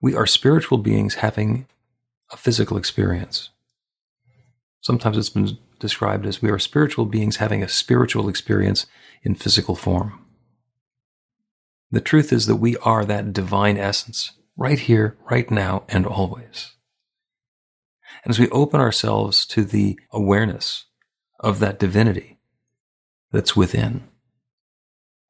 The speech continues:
as we open ourselves to that knowing that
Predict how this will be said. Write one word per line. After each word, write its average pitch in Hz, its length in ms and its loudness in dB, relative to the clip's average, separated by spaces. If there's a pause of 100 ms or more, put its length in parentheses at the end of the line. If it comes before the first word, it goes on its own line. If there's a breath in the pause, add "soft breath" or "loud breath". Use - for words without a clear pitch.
as 107 160 0
we 117 120 4
open 135 260 2
ourselves 98 480 0
to - 120 -8
that 101 160 -2
knowing 104 520 2 (840)
that 101 300 -2